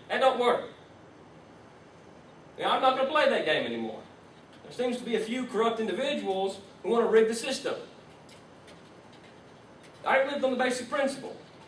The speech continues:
I may not agree with what you have to say,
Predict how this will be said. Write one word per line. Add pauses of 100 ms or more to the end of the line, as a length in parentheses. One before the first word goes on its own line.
(380)
I
may
not
agree (540)
with
what
you
have
to
say,